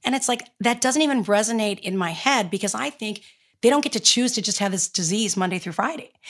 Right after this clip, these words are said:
So it's like, we have to accommodate these people and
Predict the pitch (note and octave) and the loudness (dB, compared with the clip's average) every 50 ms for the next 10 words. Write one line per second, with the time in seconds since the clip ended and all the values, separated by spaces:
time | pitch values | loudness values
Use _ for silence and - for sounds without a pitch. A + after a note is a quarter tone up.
0 | - - - - - A#3+ A#3 A3+ A3+ A#3 A3+ A3+ - - _ _ - G#3 A3+ C#4 | -16 -8 -2 0 2 4 4 4 4 2 2 0 -2 -8 _ _ -10 -6 -6 -2
1 | C4+ C#4+ D#4+ D4 - - A3 G3+ - - - A3 A#3+ C4 C#4 A#3 G#3 F#3+ F#3+ - | -2 -2 -2 -2 -4 -6 -6 -6 -6 -4 -4 -2 -2 -2 -2 -4 -4 -6 -6 -8
2 | F3 F3+ E3+ - - - F3+ F3 - F#3 F3 F3+ G3 G3 - - - - - - | -8 -8 -8 -8 -8 -10 -10 -8 -4 -4 -2 -2 -4 -6 -10 -16 -18 -18 -18 -20
3 | _ _ A3+ G#3+ G#3+ G#3 G3+ G3+ G3 F#3+ F#3+ G3 F#3+ | _ _ 0 2 2 4 4 4 4 2 2 0 -2